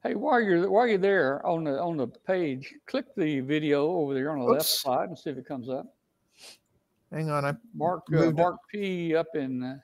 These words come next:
Speaker 1: Ohio.
Speaker 2: You mean
Speaker 1: Can't
Speaker 2: your
Speaker 1: get
Speaker 2: live video and chat?
Speaker 1: Yeah.
Speaker 2: Oh, I've got that up.
Speaker 1: Uh, on
Speaker 2: I'm,
Speaker 1: the
Speaker 2: I'm
Speaker 1: web
Speaker 2: watching
Speaker 1: page?
Speaker 2: your live video.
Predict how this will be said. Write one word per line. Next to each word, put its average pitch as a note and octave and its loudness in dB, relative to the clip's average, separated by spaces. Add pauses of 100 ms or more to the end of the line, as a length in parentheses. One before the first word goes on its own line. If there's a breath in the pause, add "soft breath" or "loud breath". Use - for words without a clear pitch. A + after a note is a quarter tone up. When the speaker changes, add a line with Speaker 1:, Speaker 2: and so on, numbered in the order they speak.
(960)
Speaker 1:
Ohio. D#3 0 (1900)
Speaker 2:
You F3 4
mean F3+ 4
Speaker 1:
Can't E3+ 4
Speaker 2:
your E3 6
Speaker 1:
get - 8
Speaker 2:
live F3+ 12
video F3+ 8
and C#3+ 0
chat? G3+ 4 (800)
Speaker 1:
Yeah. C3+ -8 (500)
Speaker 2:
Oh, G#3 8
I've G#3 8
got F#3+ 10
that F#3 8
up. D#3+ 4 (1000)
Speaker 1:
Uh, - -8
on D3+ 0
Speaker 2:
I'm, D3+ 4
Speaker 1:
the C#3 2
Speaker 2:
I'm G3 10
Speaker 1:
web F#3 12
Speaker 2:
watching F#3+ 8
Speaker 1:
page? D#3 0
Speaker 2:
your E3 4
live D#3+ 8
video. D3+ 2